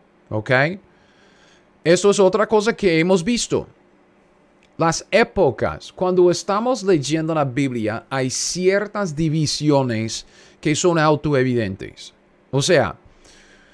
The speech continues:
empezamos, empezamos esta idea, ah, con nuestra línea de tiempo, y yo voy a, siempre tengo las, ah, la, los vínculos en la descripción de este video,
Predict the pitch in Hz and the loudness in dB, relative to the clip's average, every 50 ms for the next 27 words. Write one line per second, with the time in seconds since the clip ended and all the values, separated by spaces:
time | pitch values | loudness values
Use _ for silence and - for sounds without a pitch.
0 | _ _ _ _ _ _ _ _ - - - - - - 156 165 151 165 156 139 | _ _ _ _ _ _ _ _ -18 -16 -16 -14 -6 -2 -2 0 2 2 0 0
1 | - 190 180 202 220 240 240 - - - - 147 - - 151 143 - 180 175 202 | 2 0 0 2 2 0 -2 -2 -6 -10 -10 -6 -2 -2 -2 0 0 0 0 0
2 | 226 226 - 170 165 - - 190 180 165 143 143 131 123 127 135 139 143 147 143 | -2 -2 -4 -4 -4 -2 -2 0 0 2 2 2 2 4 4 4 4 2 2 0
3 | 120 - - - 127 123 113 113 - - 127 120 120 127 123 - - 156 151 139 | -4 -6 -6 -4 -2 -2 -2 -2 -2 -2 -4 -2 -2 -4 -4 -2 0 0 0 0
4 | 127 131 135 135 139 135 131 - 123 117 113 110 - 127 139 139 123 127 123 117 | 0 0 -2 0 0 0 0 0 -2 -4 -4 -4 -4 -2 -2 -2 0 -2 0 0
5 | 139 135 131 - 110 - - 151 139 135 147 143 139 143 139 143 143 135 123 113 | 0 -2 -2 -4 -6 -8 -8 -8 -8 -6 -6 -6 -6 -4 -2 0 0 0 0 -2
6 | - - 107 117 113 104 85 113 - - 123 123 117 117 143 143 131 147 147 143 | -6 -8 -6 -6 -6 -6 -6 -6 -6 -4 -2 -2 -2 -2 -2 -4 -2 -2 -2 -2
7 | 135 - - - 120 113 113 107 113 107 107 107 - - - 113 107 - 120 127 | -2 -6 -8 -8 -6 -6 -4 -4 -4 -4 -4 -4 -6 -6 -6 -6 -4 -4 -4 -2
8 | 127 131 127 123 - 147 131 127 127 101 92 85 82 92 101 | 0 0 -2 -2 -4 -6 -6 -4 -4 -2 -2 -2 -2 -2 -4